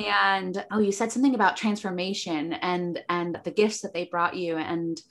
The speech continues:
I wonder, like, in those, 'cause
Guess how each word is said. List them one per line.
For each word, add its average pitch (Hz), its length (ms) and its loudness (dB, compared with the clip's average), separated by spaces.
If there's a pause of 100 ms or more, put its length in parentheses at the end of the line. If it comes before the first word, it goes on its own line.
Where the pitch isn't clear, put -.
(420)
I 220 100 8
wonder, 254 380 6
like, 196 260 4
in 208 220 2
those, 190 500 -2 (220)
'cause - 400 -4